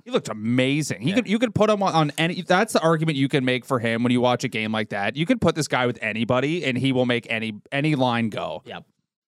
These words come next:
Speaker 1: But yeah, it, it was interesting seeing Matthews not in the lineup because, eh, yeah, it seemed like everybody was, was getting reps. Everybody
Speaker 2: Yes.
Speaker 1: was playing hard. Everybody was forechecking.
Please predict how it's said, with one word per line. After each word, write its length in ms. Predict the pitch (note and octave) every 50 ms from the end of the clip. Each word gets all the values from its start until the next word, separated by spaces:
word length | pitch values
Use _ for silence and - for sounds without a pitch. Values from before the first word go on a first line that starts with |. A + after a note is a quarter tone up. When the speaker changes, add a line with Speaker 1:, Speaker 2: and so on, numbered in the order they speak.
| _ _ _ _ _ _ _ _ _ _ _ _ _
Speaker 1:
But 100 | E3+ F3+
yeah, 140 | G#3 A3+ D#3+
it, 80 | C3+ D#3
it 160 | F#3 F3+ D#3+
was 260 | D#3+ F#3+ A#3 B3 F3
interesting 440 | C#3+ E3 E3+ G3 D#3 - D#3 C#3+ C3
seeing 480 | A#2+ - B2+ C3+ C#3+ C#3 B2 A2 G#2 -
Matthews 460 | - A2 A2+ B2 C3+ - D3+ C#3+ A2+
not 160 | G2+ G#2 A2 C3+
in 60 | A#2+
the 60 | A2+
lineup 400 | G2+ F#2 F#2+ A#2 C3 G#2 D#2+ E2+
because, 320 | - G#2+ - - A#2+ A2+ G#2+
eh, 120 | C3 D3+ C#3
yeah, 200 | D3+ F3 A3 E3+
it 100 | A2+ -
seemed 180 | - F#3+ G#3 A#3+
like 120 | C#4 F3+
everybody 540 | - C3 C#3+ F3 G3 G3+ D#3+ F#3+ F#3+ G3+ G#3
was, 460 | F#3+ F#3 D#3+ C3 A#2 - - - - - _
was 200 | C3+ C#3+ B2 A2
getting 520 | - C3 C#3 D#3 F#3 F3+ D#3+ D#3 C#3+ A#2+ - _ _ A2
reps. 400 | A2 A#2 C#3 E3 F#3+ - - - -
Everybody 400 | D3 D3+ F#3 G3+ G#3+ A3+ A3 G#3+
Speaker 2:
Yes. 80 | G3+ E3
Speaker 1:
was 100 | C#3+ -
playing 280 | - - D#3 D3 A#2+
hard. 380 | G2+ G2 - A2 A#2 C#3 F3 F#3+
Everybody 340 | C#3+ D#3+ G3 G3 G3 F3+ C#3+
was 140 | A#2 A2+ -
forechecking. 800 | - - - G#2+ A2+ C4 D#3+ - - E3 F3 - G#3+ G3+ G#3+ A3